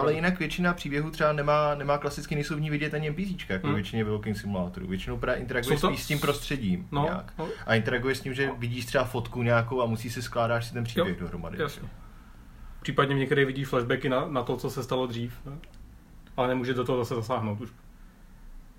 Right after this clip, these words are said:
Speaker 2: Takže pro mě, pro mě v podstatě to takhle, no, že
Speaker 1: Hmm.
Speaker 2: koukám z vlastních očí, prozkoumám nějaký příběh, ale, ale zároveň není tam moc rozhovorů, není, nejsou tam puzzle, není tam nic takovýho.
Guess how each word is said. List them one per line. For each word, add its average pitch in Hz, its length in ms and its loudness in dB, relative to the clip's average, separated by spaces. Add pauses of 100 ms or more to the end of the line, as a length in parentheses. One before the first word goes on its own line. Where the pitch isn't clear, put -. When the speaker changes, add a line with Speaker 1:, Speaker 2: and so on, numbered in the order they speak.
(220)
Speaker 2:
Takže 110 220 2
pro 131 220 0
mě, 143 240 4
pro 131 140 -2
mě 143 120 2
v 143 40 -12
podstatě 139 360 -6
to 139 80 -4
takhle, 147 240 -4
no, 87 160 -2
že 110 160 0
Speaker 1:
Hmm. 107 80 -2 (140)
Speaker 2:
koukám 143 160 2
z 135 40 -4
vlastních 139 320 -4
očí, 127 480 -6 (380)
prozkoumám 127 500 0
nějaký 123 280 0
příběh, 117 540 0
ale, 110 160 0 (400)
ale 110 200 0
zároveň 110 680 2 (340)
není 110 340 2
tam 117 140 0
moc 110 340 0
rozhovorů, 107 580 2
není, 104 280 4
nejsou 107 240 -2
tam 107 180 0
puzzle, 104 440 0
není 98 200 -2
tam 98 180 -4
nic 95 140 -8
takovýho. 90 460 -8